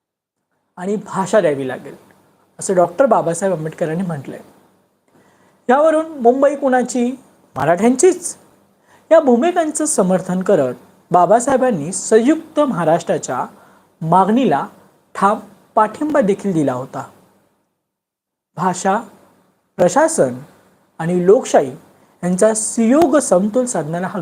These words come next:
ग्रंथ आहे. भाषावार प्रांतरचना म्हणजे डॉक्टर बाबासाहेब आंबेडकरांच्या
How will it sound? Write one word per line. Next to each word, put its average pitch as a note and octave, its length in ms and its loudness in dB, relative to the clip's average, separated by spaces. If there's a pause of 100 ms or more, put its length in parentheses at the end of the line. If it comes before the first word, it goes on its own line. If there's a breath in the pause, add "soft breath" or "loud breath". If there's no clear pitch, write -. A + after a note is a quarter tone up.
ग्रंथ D#3+ 280 2
आहे. C3 140 -4 (1400)
भाषावार G#3 540 2
प्रांतरचना F#3+ 840 -2 (120)
म्हणजे F3 300 -4
डॉक्टर D#3 400 -4
बाबासाहेब D#3 600 -4
आंबेडकरांच्या D#3+ 760 -6